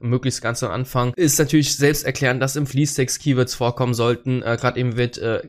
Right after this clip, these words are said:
grad eben erwähnt, der Alt-Tag von den Bildern et cetera, Above the Fold. Also überall <laughs> können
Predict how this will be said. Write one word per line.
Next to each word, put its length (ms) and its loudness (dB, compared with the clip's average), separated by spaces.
grad 220 -4
eben 160 -2
erwähnt, 400 0
der 180 -2
Alt-Tag 640 0
von 140 -6
den 140 0
Bildern 340 4
et 140 -6
cetera, 340 0
Above 300 2
the 100 -4
Fold. 280 2
Also 180 2
überall 560 4
<laughs> 200 2
können 320 4